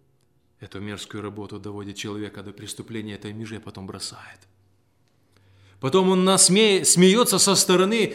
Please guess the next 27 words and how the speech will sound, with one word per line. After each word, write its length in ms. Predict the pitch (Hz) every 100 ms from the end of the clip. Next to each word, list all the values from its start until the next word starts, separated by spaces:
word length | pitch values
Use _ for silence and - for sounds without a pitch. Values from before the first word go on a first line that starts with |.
| -
и 80 | 180
насмехается 800 | 196 202 185 175 220 247 180 160
над 160 | 156 160
этим 220 | 160 170
человеком, 580 | - 170 165 175 156 135 - - - -
поэтому 380 | 165 165 170 147
он, 100 | 127
человек 360 | 143 123 113
этот 200 | 127 131
ему 160 | 147 139
больше 320 | 107 101 135
не 120 | 143
нужен. 440 | 160 151 98 - - _ _ _ _ _ _ _ _ _ _ _ _ _ -
Человек 400 | - 190 196 226
совершил 460 | - 220 196 226 214
замысел 560 | 175 247 247 165 160 151
дьявола, 500 | 156 147 139 147 160
он 220 | 160 - -
разрешил 680 | 175 202 165 202 - 262 220
мыслям 520 | 190 180 226 285 262
дьявола 300 | 185 220 202
не 120 | 190
только 280 | 185 202 196
поселиться 520 | 196 175 185 185 170
в 20 | 180
его 160 | 175
сознании, 520 | 156 160 165 165 151